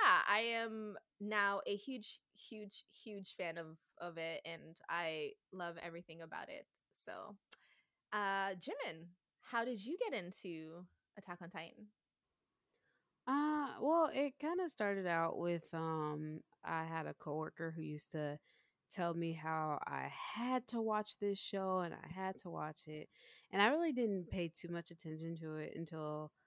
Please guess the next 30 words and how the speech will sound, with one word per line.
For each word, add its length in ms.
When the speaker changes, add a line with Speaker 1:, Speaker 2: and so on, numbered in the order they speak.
Speaker 2:
uh, 240
one 280
day 300
I 100
think 180
I 100
was 200
just 300
bored 760
Speaker 1:
<laughs> 500
Speaker 2:
and 360
trying 460
to 720
find 380
something 460
good 240
to 140
watch, 640
and, 340
um, 240
I 60
was 100
like, 140
"You 60
know 80
what? 200
I'm 100
gonna 180
give 200
that, 320